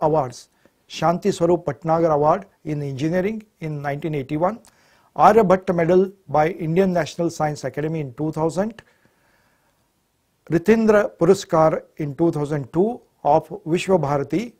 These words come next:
Shanti Niketan, Aryabhatta Award of Astronautical Society of India in two thousand three, Brock Medal of International Society of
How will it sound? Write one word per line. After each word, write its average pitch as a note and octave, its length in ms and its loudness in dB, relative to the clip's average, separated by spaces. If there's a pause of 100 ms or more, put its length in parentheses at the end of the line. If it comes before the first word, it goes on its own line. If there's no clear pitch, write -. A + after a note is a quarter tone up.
Shanti D3+ 360 -2
Niketan, D3+ 560 -4 (760)
Aryabhatta G3 720 4
Award F3+ 320 6 (100)
of D#3+ 160 2
Astronautical F#3 880 0
Society D3+ 460 -4
of D3+ 120 -4
India D3 240 -2
in D#3 120 -4
two D#3 180 -6
thousand C3 360 -8
three, E3+ 300 -4 (640)
Brock F#3 340 6
Medal F#3 480 2
of E3+ 200 4
International E3+ 500 -2
Society E3+ 560 -2
of D3+ 260 0